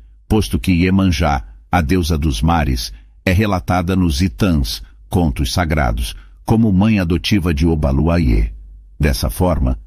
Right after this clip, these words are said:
as minhas oferendas podem ser realizadas, preferencialmente,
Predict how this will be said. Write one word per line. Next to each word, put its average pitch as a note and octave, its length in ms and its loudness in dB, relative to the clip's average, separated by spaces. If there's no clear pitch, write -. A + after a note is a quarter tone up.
as C2+ 180 0
minhas D2+ 300 2
oferendas C#2+ 560 0
podem C#2+ 320 -2
ser D2+ 220 0
realizadas, C2 920 0
preferencialmente, - 1300 -2